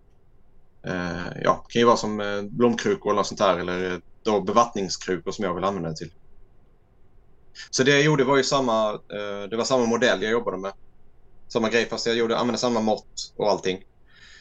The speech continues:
Men, eh, så gjorde jag det i, eh, i enbart den leran liksom, så att jag märkte upp det. Så jag märkte upp det på dem också, så vilken lera det är.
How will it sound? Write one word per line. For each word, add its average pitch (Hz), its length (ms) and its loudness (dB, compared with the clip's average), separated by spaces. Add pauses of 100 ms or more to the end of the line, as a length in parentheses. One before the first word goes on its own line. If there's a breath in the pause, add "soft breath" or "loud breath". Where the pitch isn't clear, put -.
Men, 107 240 0
eh, 107 100 2
så 117 120 -2
gjorde 113 160 4
jag 101 80 2
det 98 160 2
i, 92 240 0 (680)
eh, 92 220 -12 (100)
i 127 240 2
enbart 101 300 0
den 92 160 -2
leran 87 240 0
liksom, 85 260 -10
så - 100 -12
att - 100 -16
jag 95 160 -4 (560 soft breath)
märkte 107 280 -2
upp - 100 -6
det. 104 80 -4
Så 113 80 2
jag 120 100 4
märkte 123 240 4
upp 135 120 -2
det 120 60 -2
på 113 260 2
dem 110 140 0
också, - 220 -6
så 104 120 -6
vilken 98 240 -4
lera 95 220 -4
det 85 120 -4
är. 85 100 -10